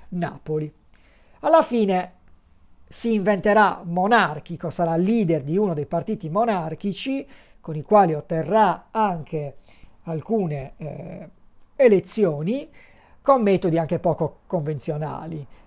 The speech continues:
Era noto per regalare pacchi di pasta o di sugo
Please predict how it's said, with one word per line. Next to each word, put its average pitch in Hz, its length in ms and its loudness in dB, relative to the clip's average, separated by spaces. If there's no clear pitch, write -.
Era 160 400 -2
noto 180 500 6
per 151 140 -2
regalare 151 1080 2
pacchi 180 340 0
di 151 140 -2
pasta 170 460 2
o 151 40 -4
di 143 140 -6
sugo 143 640 -2